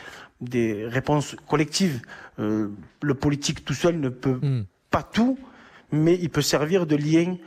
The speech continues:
Speaker 1: pour mettre des personnes autour de la table
Speaker 2: Alors,
Speaker 1: afin de, qu'on trouve collectivement des solutions.
Speaker 2: alors avant d'entendre Rudy Mana, secrétaire départemental des Bouches-du-Rhône du syndicat Alliance Police Nationale,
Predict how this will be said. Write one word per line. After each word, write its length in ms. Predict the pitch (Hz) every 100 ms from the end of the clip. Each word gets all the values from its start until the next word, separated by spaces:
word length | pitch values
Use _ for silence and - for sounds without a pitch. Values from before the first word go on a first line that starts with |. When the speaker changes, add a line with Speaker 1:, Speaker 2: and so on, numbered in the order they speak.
| - _
Speaker 1:
pour 160 | - 120
mettre 300 | 160 180 151
des 100 | 143
personnes 360 | 143 - 135
autour 180 | 123 127
de 60 | 123
la 80 | 117
table 260 | 160 160
Speaker 2:
Alors, 140 | 151 131
Speaker 1:
afin 80 |
de, 60 | 131
qu'on 200 | - 123
trouve 320 | - 160 131
collectivement 480 | - 147 - 147 170
des 100 | 135
solutions. 420 | - 117 107 101
Speaker 2:
alors 240 | 131 131 131
avant 180 | 127 147
d'entendre 400 | 131 139 127 117
Rudy 300 | 123 117 120
Mana, 280 | 123 127
secrétaire 400 | 123 110 110 117
départemental 640 | 110 107 107 110 110 113 113
des 100 | 107
Bouches-du-Rhône 440 | 117 107 120 127
du 80 | 110
syndicat 400 | 101 113 107 117
Alliance 260 | 117 123 -
Police 240 | 117 107
Nationale, 440 | 117 143 147 165